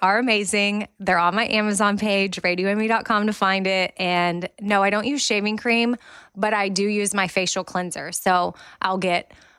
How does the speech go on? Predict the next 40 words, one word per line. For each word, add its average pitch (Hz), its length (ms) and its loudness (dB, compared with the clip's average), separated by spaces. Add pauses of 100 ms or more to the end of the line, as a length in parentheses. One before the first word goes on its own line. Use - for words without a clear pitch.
cool 208 260 -4
to 277 100 -2
warm, 208 540 2
not 170 260 2
hot - 340 -4
water, 208 540 0 (320)
and 214 220 2
I'll 196 120 4
put 190 160 -4
my 220 160 0
cleanser 208 480 0
in 190 200 0
there 190 340 2
and 185 100 0
I'll 160 160 0
lather 185 460 2
it 226 120 0
up 214 260 0
around 220 240 2
my 233 100 0
face. 190 540 0
And 190 180 -4
then 185 80 -2
I 180 140 0
just 180 180 -2
kinda 180 260 0
take 180 380 -2
the 190 80 -4
Tinkle 196 340 -2
razor 214 380 0
and 214 120 0
I 185 100 0
just 180 340 -4
toot, 392 140 -10
toot, 359 160 -12
toot, 359 160 -16
toot, 359 160 -18
toot, 370 120 -12
toot, 359 160 -16
toot. - 220 -20